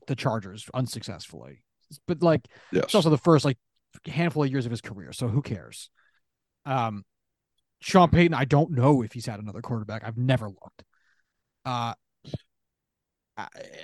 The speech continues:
Speaker 1: how, how's that gonna go? And it's like, it's not just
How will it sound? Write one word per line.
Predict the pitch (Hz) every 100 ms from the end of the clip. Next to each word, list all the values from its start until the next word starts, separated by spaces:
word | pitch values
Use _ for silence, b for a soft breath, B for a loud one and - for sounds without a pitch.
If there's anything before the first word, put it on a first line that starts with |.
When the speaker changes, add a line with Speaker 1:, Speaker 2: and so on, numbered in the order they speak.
| - - - 139
Speaker 1:
how, | 185 190 202
how's | 151 147 170 170
that | 180 170
gonna | 185 165 143
go? | - 247 220 107 85 _
And | 185 220
it's | 214
like, | 220 185
it's | 214 -
not | 254 254
just | 247 202 -